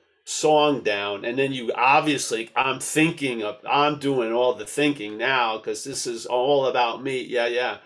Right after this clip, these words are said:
But that's just, it's manufactured. Yeah. Ding. Uh, interest arises. Ding. Thoughts download. Your <laughs> reaction, my thoughts. <laughs> Then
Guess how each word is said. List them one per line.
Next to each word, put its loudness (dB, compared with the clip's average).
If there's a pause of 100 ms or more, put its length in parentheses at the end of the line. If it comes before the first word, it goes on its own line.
(320)
But -6
that's -4
just, -4
it's -10
manufactured. -4 (220)
Yeah. -8 (800)
Ding. -2 (500)
Uh, -2 (180)
interest -2
arises. 0
Ding. 4
Thoughts -2
download. 2 (480)
Your 4
<laughs> 2
reaction, 2
my 4 (260)
thoughts. -10
<laughs> -12 (280)
Then 0